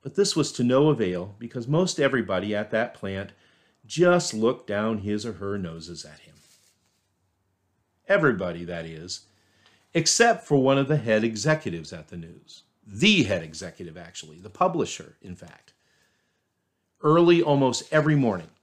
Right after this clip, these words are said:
just about the time I was ending my night shift, I'd find this man in a well-tailored three-piece suit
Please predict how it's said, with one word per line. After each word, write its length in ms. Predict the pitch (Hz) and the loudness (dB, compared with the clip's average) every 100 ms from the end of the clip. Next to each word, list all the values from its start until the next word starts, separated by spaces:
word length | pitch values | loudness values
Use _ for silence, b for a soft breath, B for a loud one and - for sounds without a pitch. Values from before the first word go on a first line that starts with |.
| _ _ - | _ _ 0
just 240 | 190 190 | 2 4
about 260 | 165 160 151 | 4 4 2
the 60 | |
time 320 | - 139 131 131 | 0 0 0 0
I 140 | 151 | 2
was 180 | 151 120 | 2 0
ending 240 | 117 110 | 0 0
my 140 | 104 95 | -2 -2
night 280 | 135 170 - | -2 -2 -4
shift, 420 | - 82 92 _ _ _ _ _ _ _ | -12 -16 -20 _ _ _ _ _ _ _
I'd 220 | 101 127 | -4 -4
find 360 | - 135 131 131 | 0 0 0 2
this 220 | 135 135 | 0 -2
man 440 | 104 101 104 117 - | -4 -4 -4 -6 -8
in 140 | 98 | -8
a 100 | 92 - | -8 -8
well-tailored 800 | 104 117 139 143 123 117 120 123 | -2 2 2 0 -2 0 0 -4
three-piece 580 | - 113 131 - 127 123 | -6 -6 -6 -4 -6 -2
suit 380 | 104 117 98 | -2 -2 -4